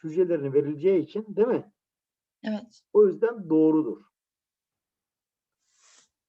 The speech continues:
Speaker 2: A damarındaki oksihemoglin, ay, yanlış okudum galiba. Neyse, e,
Speaker 1: Hemoglobin.
Speaker 2: miktarı B damarında fazladır diyor. Ee,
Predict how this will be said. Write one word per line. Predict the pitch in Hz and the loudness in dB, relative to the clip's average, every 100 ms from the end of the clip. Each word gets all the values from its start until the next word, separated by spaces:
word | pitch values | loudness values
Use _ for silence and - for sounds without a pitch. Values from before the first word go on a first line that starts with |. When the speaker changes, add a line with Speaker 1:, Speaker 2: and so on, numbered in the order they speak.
| _ _ _ _ _ _ _ _ _ _ _ _ _ _ _ - | _ _ _ _ _ _ _ _ _ _ _ _ _ _ _ -2
Speaker 2:
A | 247 254 | 0 2
damarındaki | 277 277 240 208 208 - 262 269 - - _ _ _ | 2 2 2 0 -4 -6 -4 -4 -6 -16 _ _ _
oksihemoglin, | 214 208 208 - 233 226 226 208 208 202 208 233 302 _ _ _ _ | -8 -6 -8 -8 -2 0 0 -2 -6 -8 -6 -6 -8 _ _ _ _
ay, | - | -6
yanlış | 208 208 202 | -2 -2 -4
okudum | 220 196 190 | -8 -6 -4
galiba. | 185 180 180 185 - - - | -4 -4 -6 -12 -14 -20 -4
Neyse, | 220 240 240 | 0 2 0
e, | |
Speaker 1:
Hemoglobin. | - 330 - 220 | -4 -2 2 4
Speaker 2:
miktarı | 220 214 - 226 220 226 233 | 4 2 2 4 4 2 0
B | 226 233 240 240 | 2 2 2 2
damarında | 233 208 196 190 208 226 | 2 2 2 0 0 -2
fazladır | 220 196 185 190 180 170 | -4 -4 -4 -4 -6 -6
diyor. | 170 185 233 240 _ _ _ _ _ _ _ _ _ | -6 -6 -8 -12 _ _ _ _ _ _ _ _ _
Ee, | 226 | -2